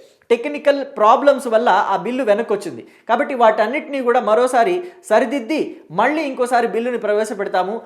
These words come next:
రాబోయే పార్లమెంటు సమావేశాల్లో ఆ బిల్లుని ప్రవేశపెడతాం, దాన్ని పాస్ చేయండి అని చెప్పేసి,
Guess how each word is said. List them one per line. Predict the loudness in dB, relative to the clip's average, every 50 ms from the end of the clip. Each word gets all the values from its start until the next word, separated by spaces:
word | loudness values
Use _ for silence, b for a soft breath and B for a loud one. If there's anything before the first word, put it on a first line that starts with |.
| B B B
రాబోయే | -6 0 4 4 4 6 6 6 6 6 4
పార్లమెంటు | 4 4 4 4 4 4 2 -2 -4 -4 -6 -4
సమావేశాల్లో | -4 -2 0 0 0 0 0 0 0 -2 0 2 2
ఆ | 2 2
బిల్లుని | 2 -2 0 0 0 -2
ప్రవేశపెడతాం, | -2 -2 -2 -2 -2 -2 -4 -6 -8 -4 -4 -4 -4 0 -2
దాన్ని | -2 -2 -2
పాస్ | -2 0 2 4 4 2 2 0
చేయండి | 0 0 0 -2
అని | -2 -2
చెప్పేసి, | -4 -4 -4 -6 -6 -6 -8 -10 -12